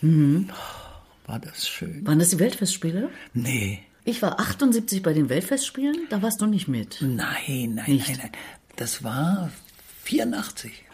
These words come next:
Speaker 2: Auf alle Fälle mit Fischer, mit Günter
Speaker 1: Mhm.
Speaker 2: Fischer.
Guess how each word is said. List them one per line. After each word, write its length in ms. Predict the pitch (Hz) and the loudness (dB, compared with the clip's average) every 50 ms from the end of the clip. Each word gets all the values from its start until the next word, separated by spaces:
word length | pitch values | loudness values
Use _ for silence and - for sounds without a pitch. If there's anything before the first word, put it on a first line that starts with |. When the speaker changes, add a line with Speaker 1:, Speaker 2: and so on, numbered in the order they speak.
| - - - - - - - - - _ | -20 -20 -20 -20 -20 -20 -20 -20 -18 _
Speaker 2:
Auf 140 | - 185 190 | -2 2 4
alle 160 | 185 170 165 170 | 6 6 8 8
Fälle 160 | 196 180 175 | 8 8 10
mit 160 | 170 165 - | 8 6 4
Fischer, 380 | - 196 208 202 - 311 320 320 - - - - | 4 2 2 6 8 8 8 8 4 -6 0 2
mit 160 | 190 165 175 | 4 6 8
Günter 220 | 175 180 170 190 | 10 12 12 12
Speaker 1:
Mhm. 60 | 214 | 10
Speaker 2:
Fischer. 280 | 262 302 - 302 302 - | 10 8 6 4 2 0